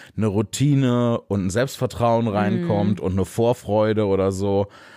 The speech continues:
Speaker 1: warum, warum? Warum sollte
Speaker 2: Ja,
Speaker 1: man
Speaker 2: ja.
Speaker 1: sich das antun?
Speaker 2: <laughs> Ja, da, du, also
Speaker 1: Vor allem bei so einem hochgradig optionalen Beruf.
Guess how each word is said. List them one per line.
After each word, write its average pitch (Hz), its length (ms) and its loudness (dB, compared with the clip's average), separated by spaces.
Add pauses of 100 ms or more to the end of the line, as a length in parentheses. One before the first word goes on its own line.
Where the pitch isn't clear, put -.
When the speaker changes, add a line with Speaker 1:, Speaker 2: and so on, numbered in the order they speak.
(220)
Speaker 1:
warum, 104 340 -2
warum? 135 640 0
Warum 147 260 0
sollte 196 300 0
Speaker 2:
Ja, 196 80 0
Speaker 1:
man 202 120 -2
Speaker 2:
ja. 180 60 -2
Speaker 1:
sich 208 200 -2
das 160 200 -2
antun? 180 760 -2
Speaker 2:
<laughs> - 40 -20 (580)
Ja, 220 240 -2
da, 190 220 -4 (100)
du, 180 320 0 (100)
also 160 560 -2 (840)
Speaker 1:
Vor - 180 0
allem 131 100 0
bei 120 100 0
so 120 120 0
einem 127 200 0
hochgradig 127 580 0
optionalen 117 600 -2
Beruf. 113 520 0